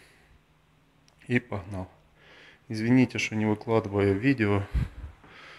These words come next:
Потому что наснимал целую кучу, как мы делали дверь, как мы делали,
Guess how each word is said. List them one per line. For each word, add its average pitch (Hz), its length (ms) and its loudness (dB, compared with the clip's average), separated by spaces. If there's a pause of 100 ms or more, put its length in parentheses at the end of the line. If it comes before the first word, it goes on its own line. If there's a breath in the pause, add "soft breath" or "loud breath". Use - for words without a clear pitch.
(340 loud breath)
Потому 113 120 -12
что 104 260 -2
наснимал 110 600 2
целую 104 360 2
кучу, 123 480 -10
как - 140 -20
мы 101 140 -6
делали 98 340 -6
дверь, 117 420 -4
как - 220 -20
мы 98 140 -4
делали, 101 600 -2